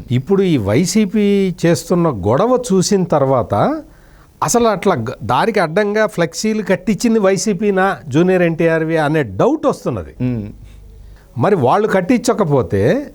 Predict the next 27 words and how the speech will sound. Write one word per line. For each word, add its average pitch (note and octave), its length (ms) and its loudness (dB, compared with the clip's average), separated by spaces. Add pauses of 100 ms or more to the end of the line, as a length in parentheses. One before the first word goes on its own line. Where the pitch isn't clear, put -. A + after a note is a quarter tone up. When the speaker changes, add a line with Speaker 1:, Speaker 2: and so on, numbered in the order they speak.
Speaker 1:
బాలకృష్ణ F#3+ 500 0
తీసేయమంటే F3+ 720 0
వాళ్ళకి F#3+ 380 0
ఇంత F#3+ 260 0
కోపం G#3 420 -2
ఎందుకు G#3 220 -2
వస్తుంది? F#3+ 540 -4 (100)
Speaker 2:
అవును. G2 200 -10 (320)
Speaker 1:
ముఖ్యంగా G#3+ 340 0
కొడాలి G3+ 420 0
నానికి G#3 300 0
ఎందుకు G3 180 -2
కోపం F#3+ 240 -2
వస్తుంది? F3+ 580 -4 (560)
అసలు F3 220 0
కొడాలి F#3+ 400 0
నాని G#3 240 0
ఎవరు? G3 440 -2 (500)
ఎన్టీ E3 400 2
రామారావుకి F#3+ 880 0
ఇవా-, E3 300 0
ఇవాళ D3 440 0
మనకు C3 360 -6
వచ్చి E3+ 480 -4 (100)
శ్రద్ధాంజలి F3 640 0
ఘటించాలి D3 640 0
అంటే G#2+ 480 -4